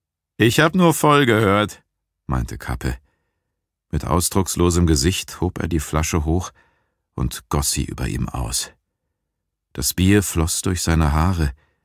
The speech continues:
lief ihm ins Gesicht, von dort am Schlips herab, bis in den Schritt. Die mit dem Ausschnitt lachte schrill. „Jetzt ist sie leer“,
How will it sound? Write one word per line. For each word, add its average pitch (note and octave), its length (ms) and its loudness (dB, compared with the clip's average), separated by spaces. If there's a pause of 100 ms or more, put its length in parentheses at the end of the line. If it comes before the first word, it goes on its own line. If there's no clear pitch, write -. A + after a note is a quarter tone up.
(100)
lief F#2 260 2
ihm E2 160 0
ins D2+ 220 -2
Gesicht, D2 640 -4 (300)
von D2+ 200 -2
dort D#2+ 260 0
am D2 200 0
Schlips - 420 -2
herab, C2 380 -4 (480)
bis - 240 -2
in A#1 100 -4
den A1+ 160 -6
Schritt. - 460 -8 (1120)
Die E2+ 80 2
mit D2+ 140 2
dem D2 120 0
Ausschnitt D#2 460 0
lachte D2+ 380 -2
schrill. C#2 420 -2 (1000)
„Jetzt C#3+ 460 2
ist C#3 180 0
sie F3+ 140 4
leer“, A#2 480 4